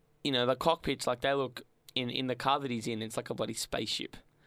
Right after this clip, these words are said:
Um, and, like, you think, "Oh, yeah, he's in the center of the car. He's got a lot of room." But when, you know, you see the cockpit cam, it's, he doesn't have any room whatsoever. He's sitting up, and he's got, it's like a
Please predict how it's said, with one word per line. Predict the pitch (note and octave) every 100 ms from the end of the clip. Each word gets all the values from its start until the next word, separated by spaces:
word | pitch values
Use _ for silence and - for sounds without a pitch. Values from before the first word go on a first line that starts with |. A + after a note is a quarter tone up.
| - - _ -
Um, | G#2+ G2+ G#2 G#2+ -
and, | B2 A#2
like, | A#2 B2+
you |
think, | B2 C#3 B2+
"Oh, | A#2+
yeah, | B2 A#2+
he's | A#2+ A#2+
in | C3+
the | A#2+
center | - B2 A#2+ A#2+
of | A#2+ A2+
the | A#2+
car. | A#2+ A2+ A2+ A#2 A2+ - - _
He's | B2
got | A#2 B2+
a |
lot | A#2+ A#2+
of | A2+
room." | A2 A2+ A2 G#2+ - - - - _ _
But | C3+ B2+ -
when, | B2 C#3+ D#3+ D#3+ D3+
you | C#3+
know, | B2
you | C3
see | -
the | C3
cockpit | A#2+ B2 - D3
cam, | - A2+ A2 A2
it's, | B2+ C3 - - - _ _ _
he | C3+ C#3
doesn't | C3+ C3+ C#3
have | B2+ -
any | D3 D3+
room | C3+ C3 B2
whatsoever. | A2+ A#2+ - C#3+ B2 A#2+ G#2+ G#2 A2+ - - _ _
He's | - A#2 -
sitting | - D3 D3+ C#3+
up, | B2+ B2+
and | B2+ B2
he's | B2
got, | A#2 C3+
it's | D3
like |
a | C3+